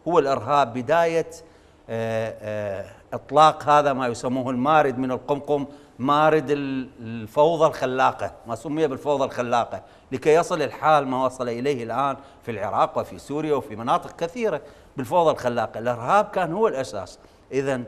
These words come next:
أمريكا خططت لأن تأتي بالإرهاب إلى هذه المنطقة وتمارسه هي بنفسها. حولت العراق إلى ميدان للرمي، والشعب العراقي هم أهداف متحركة داخل هذا الميدان، وكانت تستخدم قواتها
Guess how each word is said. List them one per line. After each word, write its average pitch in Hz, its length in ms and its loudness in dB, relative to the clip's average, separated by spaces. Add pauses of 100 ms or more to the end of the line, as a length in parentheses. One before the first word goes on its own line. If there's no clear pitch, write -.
(160)
أمريكا 139 380 -6
خططت - 720 -8 (540)
لأن 127 260 -4
تأتي 165 300 -4
بالإرهاب 127 540 0
إلى 110 120 -2
هذه 143 320 0
المنطقة 147 560 -6
وتمارسه 123 800 -4
هي 175 160 0
بنفسها. 113 520 -6 (280)
حولت 151 420 4
العراق 143 460 4
إلى 131 200 4
ميدان 127 340 0
للرمي، 147 500 -2 (600)
والشعب 135 400 2
العراقي 147 720 2
هم 127 200 -8
أهداف 143 640 4 (440)
متحركة 156 600 -2
داخل 147 320 0
هذا 147 160 2
الميدان، 147 560 0 (280)
وكانت 139 400 -6
تستخدم 135 640 -2
قواتها 131 840 4